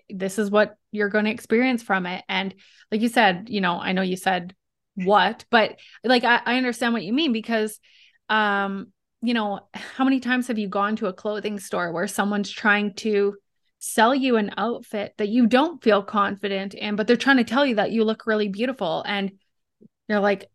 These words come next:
"But, like, th-, you're not even paying attention to why I want this," or, you know, and it's like, what I'm trying to, like,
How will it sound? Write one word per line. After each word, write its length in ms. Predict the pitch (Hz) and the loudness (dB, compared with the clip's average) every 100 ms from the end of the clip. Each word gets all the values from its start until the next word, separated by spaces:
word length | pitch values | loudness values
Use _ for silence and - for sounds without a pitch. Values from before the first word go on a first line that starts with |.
| - | -4
"But, 380 | 196 214 196 - _ _ - | 4 6 6 4 _ _ -8
like, 280 | 208 196 _ _ _ _ | -6 -6 _ _ _ _
th-, 180 | 214 190 | -10 -2
you're 100 | 220 | 0
not 180 | 220 240 | 2 2
even 200 | 233 190 | 2 -2
paying 200 | 202 208 | -4 -6
attention 400 | 190 214 214 196 | -6 -8 -6 -6
to 80 | 190 | -6
why 260 | 160 185 | -6 -6
I 120 | 170 - | -4 -6
want 280 | 214 240 | -4 -6
this," 280 | 226 - - | -6 -12 -10
or, 320 | - 110 190 - _ _ _ | -8 -8 -8 -12 _ _ _
you 100 | 202 | -2
know, 340 | 185 196 247 - _ - | 0 0 -2 -6 _ -6
and 180 | 202 202 | -4 -4
it's 140 | 196 | -6
like, 120 | 190 | -8
what 200 | 185 - | -4 -4
I'm 100 | 196 | -4
trying 360 | 190 202 196 196 | -2 -2 -2 -4
to, 480 | - 226 226 226 220 _ _ - | 0 4 6 4 2 _ _ -6
like, 360 | 208 202 - | -4 -4 -10